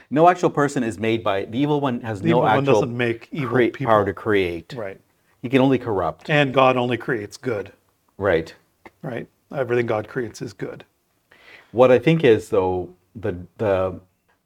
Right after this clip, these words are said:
Speaker 1: I, I consider myself a very zealous person, like, a very enthusiastic for God and stuff.
Speaker 2: Yeah, we couldn't tell.
Speaker 1: What?
Speaker 2: Continue.
Speaker 1: What? Never mind. All right.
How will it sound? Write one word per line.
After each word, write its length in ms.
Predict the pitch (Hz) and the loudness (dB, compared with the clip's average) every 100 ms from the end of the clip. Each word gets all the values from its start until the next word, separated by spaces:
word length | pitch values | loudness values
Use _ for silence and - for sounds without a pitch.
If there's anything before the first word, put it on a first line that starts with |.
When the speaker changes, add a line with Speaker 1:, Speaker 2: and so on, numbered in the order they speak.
| _ | _
Speaker 1:
I, 340 | 117 127 - 127 | 4 4 4 0
I 40 | 131 | -2
consider 440 | - 135 - 120 | -8 -8 -6 -2
myself 300 | 117 113 107 | -2 -2 -2
a 80 | 101 | -2
very 360 | 98 104 101 | 0 0 0
zealous 520 | 87 87 101 117 147 - | -4 -2 2 4 2 -2
person, 600 | - 147 - 147 139 156 | -2 -2 -2 -6 -6 -6
like, 120 | 196 | -6
a 40 | 92 | 2
very 320 | 101 101 - | 4 4 2
enthusiastic 880 | 95 90 101 98 92 98 - 104 - | -4 -4 -2 2 4 4 2 -4 -2
for 100 | 98 | -6
God 540 | 80 95 90 92 95 92 _ _ _ _ - | 0 4 6 6 2 -6 _ _ _ _ -6
and 260 | 98 87 | -4 -6
stuff. 500 | - 101 92 98 - _ _ | -2 2 4 2 -8 _ _
Speaker 2:
Yeah, 280 | 147 127 107 - | -8 -8 -8 -10
we 100 | 123 | -12
couldn't 240 | 175 110 | -10 -10
tell. 300 | 135 117 107 - _ _ _ - | -6 -6 -6 -10 _ _ _ -4
Speaker 1:
What? 220 | 147 160 _ _ _ _ _ - | -4 -4 _ _ _ _ _ -8
Speaker 2:
Continue. 500 | 131 135 123 120 117 _ _ _ _ _ | -4 -2 -2 -4 -8 _ _ _ _ _
Speaker 1:
What? 360 | 104 147 220 - _ _ _ _ - - _ _ - | 2 4 4 0 _ _ _ _ -20 -20 _ _ -16
Never 140 | 85 | -14
mind. 300 | 85 87 90 - - - | -12 -12 -14 -18 -20 -6
All 80 | 131 | 2
right. 240 | 135 98 | 4 4